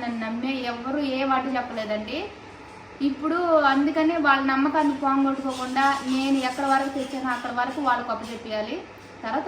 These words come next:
రూపాయి సంపాదిస్తే బిడ్డలకి. నువ్వు వంశీ చదువుతున్నాడండి, వంశీ చాలా ఖర్చు అవుతున్నది.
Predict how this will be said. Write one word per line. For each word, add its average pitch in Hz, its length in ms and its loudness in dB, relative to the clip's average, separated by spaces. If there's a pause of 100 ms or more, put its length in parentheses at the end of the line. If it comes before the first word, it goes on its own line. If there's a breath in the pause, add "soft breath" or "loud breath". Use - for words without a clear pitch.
రూపాయి 330 280 0
సంపాదిస్తే 277 380 0 (100)
బిడ్డలకి. 240 440 -8
నువ్వు 247 180 -6
వంశీ 240 200 -6 (100)
చదువుతున్నాడండి, 233 680 -6 (100)
వంశీ 247 220 -6 (180)
చాలా 220 360 2
ఖర్చు 247 280 -8
అవుతున్నది. 220 460 -8